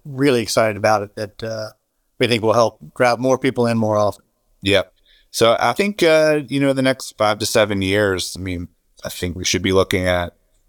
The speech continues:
Speaker 2: fifty units open and another, hopefully fifty in the pipeline.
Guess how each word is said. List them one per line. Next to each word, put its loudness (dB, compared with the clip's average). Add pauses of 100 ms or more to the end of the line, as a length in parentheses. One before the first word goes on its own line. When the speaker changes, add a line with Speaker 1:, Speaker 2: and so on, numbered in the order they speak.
(140)
Speaker 2:
fifty -2
units -2
open 0
and 0
another, 2
hopefully -2
fifty -2
in -2
the -8
pipeline. -6